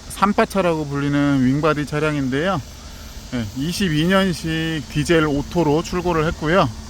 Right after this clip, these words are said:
등급은 모던 등급입니다. 모던 등급에다가 롱바디로 개조를 한 다음에 삼성 특장에서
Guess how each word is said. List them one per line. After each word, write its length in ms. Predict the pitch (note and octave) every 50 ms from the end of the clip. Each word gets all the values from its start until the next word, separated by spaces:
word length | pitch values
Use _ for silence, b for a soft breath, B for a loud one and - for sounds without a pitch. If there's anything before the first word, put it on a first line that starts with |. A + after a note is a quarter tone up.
| - - -
등급은 680 | - D3+ D#3+ D#3+ D#3+ F3 E3+ C#3+ E3+ F3 F3 E3 C3+ A2
모던 340 | A#2 C3 D3 D#3+ F#3+ F3+ E3
등급입니다. 720 | D#3 D3+ C#3+ C3 C3+ B2 B2+ B2 A#2+ B2+ C#3+ D#3+ D3 B2 G#2+ - - - - - - - - - - - - - A2+
모던 320 | B2 C#3 E3+ F3+ F3+ E3
등급에다가 840 | F3 E3+ D#3+ D#3+ D#3 D#3 D3+ C#3+ D3+ D3 C#3 D#3+ E3 E3+ F3 F3 D#3
롱바디로 580 | C#3 C#3 C#3+ D3 D#3+ D#3+ D3+ D3+ D3 C#3+ C#3
개조를 460 | A#2+ B2 C3 A2+ D3+ D3+ C#3+ C#3+ C#3+ C3+
한 140 | D#3+ F#3
다음에 500 | F3+ G3 F#3 E3+ D3+ C#3 C#3+ D3+ C#3+ A#2 G#2+ - -
삼성 440 | - - F#3 G3 G3+ G3 G#3+ G#3 G3
특장에서 760 | - E3+ - F#3 E3+ D#3+ D3+ C#3+ B2+ D#3 E3 F3+ G3 G#3 G#3+